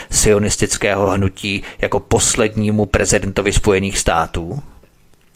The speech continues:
Všechno jsem to detailně probíral v mém dvoudílném pořadu Izraelský jaderný program, jak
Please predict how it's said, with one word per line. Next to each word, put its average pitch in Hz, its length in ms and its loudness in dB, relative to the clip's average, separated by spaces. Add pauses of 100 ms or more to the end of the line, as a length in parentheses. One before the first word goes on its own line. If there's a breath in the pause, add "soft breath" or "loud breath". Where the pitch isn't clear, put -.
(640 loud breath)
Všechno - 360 2
jsem 180 160 4
to 117 120 4
detailně 135 560 2
probíral 104 640 0
v 113 140 -8
mém 101 180 0
dvoudílném 117 600 2
pořadu 110 460 0 (200 loud breath)
Izraelský 107 600 0
jaderný 98 420 0
program, 82 540 -4 (280 loud breath)
jak 120 260 -2